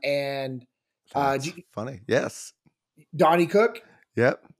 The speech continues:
Speaker 1: Yep.
Speaker 2: Jesus, bro, such a small world.
Speaker 1: <laughs> Dude, insane, right?
Speaker 2: Yeah.
Speaker 1: Such a good dude. He's a f-, a full-time firefighter.
Speaker 2: Yep.
Speaker 1: Um, you know, he's, you know,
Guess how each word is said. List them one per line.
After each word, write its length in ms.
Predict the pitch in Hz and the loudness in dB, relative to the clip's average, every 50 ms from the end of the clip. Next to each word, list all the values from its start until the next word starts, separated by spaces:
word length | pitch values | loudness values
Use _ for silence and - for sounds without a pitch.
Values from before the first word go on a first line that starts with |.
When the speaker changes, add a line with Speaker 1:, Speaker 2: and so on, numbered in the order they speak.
| _ _ _ _ _ - - - | _ _ _ _ _ -16 -6 2
Speaker 1:
Yep. 200 | - 180 202 196 - | 4 6 6 4 2
Speaker 2:
Jesus, 200 | - - - - | -4 -12 -16 -14
bro, 200 | - - 135 120 | -12 -12 -12 -12
such 360 | - - - - 143 - - | -14 -14 -12 -12 -12 -10 -12
a 40 | - | -14
small 380 | - - - - - - - - | -14 -14 -12 -12 -12 -12 -12 -12
world. 180 | - - - 101 - | -14 -14 -16 -10 -4
Speaker 1:
<laughs> 20 | |
Dude, 520 | - 175 131 - - - - - 202 185 180 | -4 -4 -2 -2 -4 -2 2 2 2 2 2
insane, 640 | 180 190 185 175 156 - - 196 185 175 156 139 | 0 0 0 2 0 0 2 2 4 4 2 0
right? 380 | 127 123 131 143 147 165 - - - - - - | -2 -2 0 2 2 2 0 -2 -8 -18 -14 -10
Speaker 2:
Yeah. 180 | - - - - | -8 -8 -6 -4
Speaker 1:
Such 560 | - - - - - - 262 247 226 240 - | -4 -2 -2 -2 0 2 4 4 4 2 0
a 40 | 190 | -2
good 240 | 151 147 160 139 123 | 0 0 0 0 0
dude. 220 | 120 123 110 98 - | -2 -4 -4 -2 -2
He's 160 | 143 185 156 | 0 2 2
a 60 | 151 | 2
f-, 160 | 120 - - - | 0 -2 -6 -10
a 40 | 156 | -10
full-time 560 | - - 220 208 202 202 - 196 175 165 160 | -2 2 2 2 4 2 2 2 2 2 0
firefighter. 880 | 143 - 180 165 165 165 160 - - 170 156 156 156 156 156 156 151 147 - - - - _ - | 0 0 0 0 2 0 -2 -2 -4 -4 -2 0 0 0 0 -2 -4 -4 -8 -16 -20 -8 _ -2
Speaker 2:
Yep. 100 | 107 143 | 0 2
Speaker 1:
Um, 380 | 151 151 143 143 139 147 151 151 | 2 2 2 2 0 -2 -6 -6
you 60 | 151 | -4
know, 180 | 147 139 139 | -2 -2 0
he's, 300 | 143 143 135 120 120 - _ | -2 -2 -4 -6 -12 -16 _
you 160 | 165 160 156 | -10 -8 -6
know, 240 | 139 123 120 117 - | -6 -6 -6 -8 -10